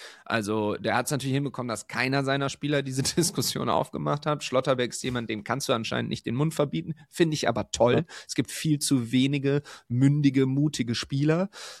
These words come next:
Speaker 1: Ähm, ich find die Kombination eigentlich ganz unterhaltsam, <laughs> sich das
Speaker 2: Mhm.
Speaker 1: so anzugucken. Schlotterbeck sagt bei The Zone das, äh, Kovac sagt dann das Gegenteil auf
Speaker 2: Ja.
Speaker 1: der Pressekonferenz. Solange da jetzt kein Stress entsteht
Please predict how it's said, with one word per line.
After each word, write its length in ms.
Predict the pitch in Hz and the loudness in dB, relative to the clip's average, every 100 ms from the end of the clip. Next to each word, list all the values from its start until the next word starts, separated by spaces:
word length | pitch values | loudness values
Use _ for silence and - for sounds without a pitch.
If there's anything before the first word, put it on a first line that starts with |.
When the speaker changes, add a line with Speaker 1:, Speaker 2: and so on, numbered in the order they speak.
| - | -10
Speaker 1:
Ähm, 600 | - 139 139 139 139 135 - | 0 2 2 0 -2 -6 -6
ich 220 | 123 - | -4 -4
find 260 | - 139 147 | 0 0 2
die 80 | |
Kombination 560 | 143 151 151 139 - 160 | 0 0 2 0 0 0
eigentlich 180 | 156 - | 0 -2
ganz 220 | 151 160 | -4 -4
unterhaltsam, 680 | 151 147 147 208 123 107 123 | -4 -2 0 -2 -4 -6 -8
<laughs> 60 | |
sich 280 | - 180 - | -6 -6 0
das 160 | 180 170 | 2 2
Speaker 2:
Mhm. 40 | |
Speaker 1:
so 120 | 185 | 0
anzugucken. 720 | 160 156 - 156 - 165 - 151 | -4 -4 -4 -6 -2 -4 -4 -4
Schlotterbeck 500 | 151 147 143 139 131 | 0 2 4 2 2
sagt 300 | 139 127 - | 2 0 2
bei 180 | 131 123 | 0 2
The 120 | 123 | -2
Zone 300 | 117 113 113 | 0 -2 2
das, 420 | 104 165 - - | 2 4 0 0
äh, 240 | 139 131 | 0 0
Kovac 320 | 123 143 127 110 | 2 2 2 2
sagt 280 | 117 113 | 0 0
dann 140 | 117 113 | -2 -4
das 160 | 107 | -6
Gegenteil 420 | - 185 165 143 131 | -4 -4 -2 0 2
auf 120 | 120 | 2
Speaker 2:
Ja. 60 | |
Speaker 1:
der 40 | 120 | -2
Pressekonferenz. 800 | 143 143 131 131 127 127 120 - - - - | -2 -4 -4 -6 -4 -4 -4 -8 -16 -18 -20
Solange 360 | - 127 123 135 | -6 0 0 0
da 80 | 123 | -2
jetzt 260 | 117 - | -2 -6
kein 200 | - 104 | -6 -6
Stress 360 | - - 107 - | -6 -2 -2 0
entsteht 640 | - 120 - 120 117 - | -4 -6 -2 -2 -2 -4